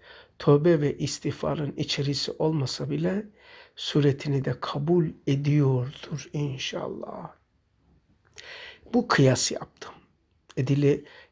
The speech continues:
Edile-i Şeri'de, e, kitap, sünnet, icma kıyas var ya, en yüksekten alıyorsun. Mesela dua hakkında dese namaza,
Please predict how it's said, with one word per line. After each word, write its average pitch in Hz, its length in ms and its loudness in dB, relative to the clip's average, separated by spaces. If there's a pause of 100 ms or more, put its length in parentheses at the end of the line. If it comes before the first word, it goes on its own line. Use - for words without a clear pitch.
Edile-i 151 420 6
Şeri'de, 143 560 2
e, 147 540 -4
kitap, 139 400 -4
sünnet, 139 420 -2
icma 139 300 -4
kıyas - 340 -4
var 233 140 0
ya, 139 180 -6 (640)
en 214 140 12
yüksekten 185 640 6
alıyorsun. 127 560 0
Mesela 147 540 0 (680)
dua 180 240 12
hakkında 175 600 8
dese 202 380 2
namaza, 180 680 6